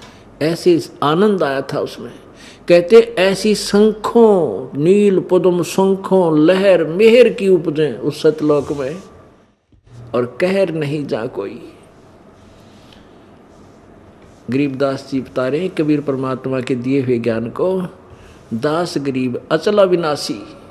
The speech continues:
और सुख का सागर सोई।" अब उसमें चलने के लिए कह रहे हैं परमात्मा, इस सतलोक आश्रम बरवाला के अंदर ये वही पढ़ाई पढ़ाई जाती है जिससे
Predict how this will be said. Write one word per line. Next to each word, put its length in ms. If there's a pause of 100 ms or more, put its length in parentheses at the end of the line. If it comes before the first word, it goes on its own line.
(440)
और 100
सुख 280
का 160
सागर 400
सोई।" 380 (840)
अब 180
उसमें 320
चलने 360
के 140
लिए 240
कह 200
रहे 100
हैं 100
परमात्मा, 580
इस 260 (380)
सतलोक 440
आश्रम 480 (1040)
बरवाला 500
के 180
अंदर 240
ये 100
वही 220
पढ़ाई 400
पढ़ाई 360
जाती 380
है 300 (1160)
जिससे 500